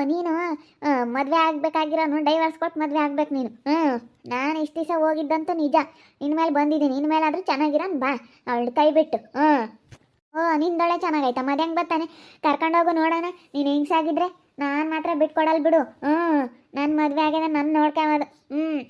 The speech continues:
ಏನೇನೇ ನೀನು ಇಷ್ಟ್ ದಿವ್ಸ ಓಡೋಗಿ ಏನ್ ಈಸ್ಟ್ ದಿನ ಯಾರ್ ನೋಡ್ಕೊಂಡ್ರೆ?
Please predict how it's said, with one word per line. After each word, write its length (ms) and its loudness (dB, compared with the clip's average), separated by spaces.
ಏನೇನೇ 380 0
ನೀನು 580 2
ಇಷ್ಟ್ 100 -2
ದಿವ್ಸ 220 -4
ಓಡೋಗಿ 300 2
ಏನ್ 140 6
ಈಸ್ಟ್ 180 0
ದಿನ 200 -4
ಯಾರ್ 200 2
ನೋಡ್ಕೊಂಡ್ರೆ? 460 0